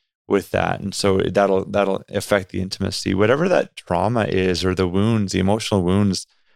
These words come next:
that are present, to seek help, uh, I, I think first with the Lord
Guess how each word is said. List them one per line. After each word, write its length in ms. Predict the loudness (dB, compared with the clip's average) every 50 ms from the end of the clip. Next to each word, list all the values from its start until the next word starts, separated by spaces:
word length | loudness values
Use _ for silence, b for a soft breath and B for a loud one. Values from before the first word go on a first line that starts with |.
| _ _ _ -2
that 120 | 0 2
are 80 | 2 0
present, 680 | 0 2 2 4 4 4 2 2 2 0 -2 -4 -6
to 140 | -4 -4 -4
seek 300 | -2 0 0 0 0 -2 _ _ _ _ _ _ _
help, 420 | -4 0 2 2 2 2 0 -2 _ _ _ -6 -2
uh, 240 | 0 0 2 0 -2 -2 -4 -4
I, 400 | -4 -2 -2 -2 -2 0 0 0
I 40 | 0
think 280 | -2 -2 -4 -4 -4 -6
first 400 | -4 0 0 2 2 0 0 0
with 160 | -2 -4 _
the 100 | -4 -2
Lord 440 | 0 2 2 4 4 2 2 -2 -6